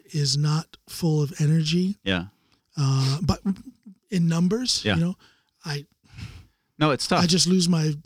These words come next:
Speaker 1: I don't know what I lose. I lose my, well, it's like, yeah, there's not enough people here for me to make laugh.
Speaker 2: Yeah, yeah. Yeah, you
Speaker 1: And
Speaker 2: can't
Speaker 1: that's
Speaker 2: trigger that chemical reaction. Yeah.
Speaker 1: Exactly. Exactly.
Speaker 2: It can't reach critical mass.
Speaker 1: Yeah, yeah.
Speaker 2: Essentially.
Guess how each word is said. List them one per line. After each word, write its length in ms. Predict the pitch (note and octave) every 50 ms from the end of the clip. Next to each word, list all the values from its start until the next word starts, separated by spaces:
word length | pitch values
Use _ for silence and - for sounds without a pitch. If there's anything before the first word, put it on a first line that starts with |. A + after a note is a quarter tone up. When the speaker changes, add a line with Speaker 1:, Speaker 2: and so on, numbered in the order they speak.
| _ _ _ _ _ _ _ _ _ _ _ _ -
Speaker 1:
I 40 | G3
don't 80 | A3
know 120 | A#3 A3 G3
what 100 | F3+ E3+
I 60 | E3
lose. 320 | E3 E3 F3+ F3+ D3 C3+ D3+
I 80 | D#3+
lose 300 | D#3+ E3+ F#3+ G3 F#3 F3
my, 460 | F#3 F3 E3+ E3+ E3 E3 D#3+ D#3 D#3+ - _ _ _ _ _ _ _ _ _ _ _ _ - - - - -
well, 80 | G#3+
it's 120 | G#3 - -
like, 120 | A3 F#3
yeah, 140 | D4 D4 G#3+
there's 220 | E3 E3+ D#3+ D#3
not 100 | G3+ G3+
enough 220 | F#3+ G3 G3 - -
people 280 | - A3+ G#3+ - G3+
here 140 | D3+ D#3+ E3+
for 140 | D#3+ - F3
me 100 | E3+ E3+
to 60 | E3 E3+
make 240 | E3 E3 D3+ -
laugh. 400 | E3+ F3+ F3 C#3 C3 - - - - _
Speaker 2:
Yeah, 140 | - C#3+ D3
yeah. 180 | C#3 B2 G2+ F#2 - _ _ _ _ _ _ _ _ -
Yeah, 100 | E3+ D3+ E3+
you 60 | E3
Speaker 1:
And 80 | D#3+
Speaker 2:
can't 100 | E3 E3+ E3+ G3
Speaker 1:
that's 0 | F3+ E3+ C#3+
Speaker 2:
trigger 120 | D#3+ D3+ C#3+
that 180 | C#3 C3+ - - - - - -
chemical 300 | D#3+ C3+ C3 - C3 B2
reaction. 380 | B2+ B2 B2+ B2+ - - - -
Yeah. 60 | - F3+
Speaker 1:
Exactly. 540 | C3+ A2+ A2+ G#2+ D#3 - - D3 C3+ C3+ - - - - - -
Exactly. 640 | E3 C#3 - - D3+ D3 C#3+ - - C#3+ C3+ - -
Speaker 2:
It 100 | - A2
can't 200 | - B2 A2+ -
reach 200 | A2+ A2+ - - -
critical 360 | - C3+ A#2+ A2+ - A2+ G#2+
mass. 480 | A2 G#2+ G#2 F#2+ F#2+ - - - - - -
Speaker 1:
Yeah, 80 | E3
yeah. 140 | F3+ F3 D3+ - - -
Speaker 2:
Essentially. 560 | - - G#2+ G#2+ G#2+ - - F#2+ F2+ F#2 F#2+